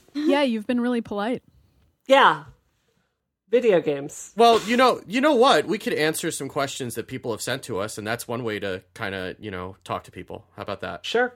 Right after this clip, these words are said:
Speaker 2: Let's do it.
Speaker 3: Okay. So we got, we've actually kinda built these up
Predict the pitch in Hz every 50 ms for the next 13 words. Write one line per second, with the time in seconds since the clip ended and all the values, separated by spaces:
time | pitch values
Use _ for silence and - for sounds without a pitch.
0 | _ _ - - 165 165 - - - 185 190 180 165 - - _ _ - 135 147
1 | - - 120 98 92 107 - - 180 175 233 262 311 240 202 240 254 294 285 285
2 | 285 - 226 220 - - 180 156 151 151 143 139 131 113 - - _ _ _ _
3 | _ - 123 - 151 143 143 143 156 139 120 - 131 123 123 120 -